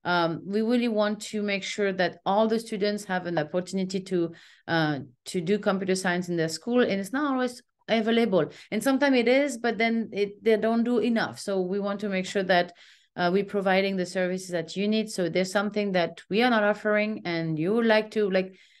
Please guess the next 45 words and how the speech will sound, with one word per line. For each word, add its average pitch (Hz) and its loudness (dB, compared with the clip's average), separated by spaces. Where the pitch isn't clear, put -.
just - -2
send 202 0
us 190 -2
an 185 0
email 175 0
at 151 -4
contact 180 -2
at 160 -6
code 175 -6
for 175 -6
fun 156 -8
dot 143 -8
com. - -14
Thank 269 6
you 311 8
very 269 8
much 262 6
for 247 0
joining 262 2
me. 262 2
I 220 2
wish 240 -2
you 254 -4
guys 220 2
a 180 -2
very, 208 4
very 208 0
great 185 -2
weekend. 254 0
It's 190 -6
sunny 233 0
outside. 214 2
I 185 0
don't 185 -2
know 190 -2
if 175 -6
it's - -16
sunny 202 0
in 175 -4
your 202 -2
part 196 2
of 180 2
the 190 2
world, 180 2
but, 170 2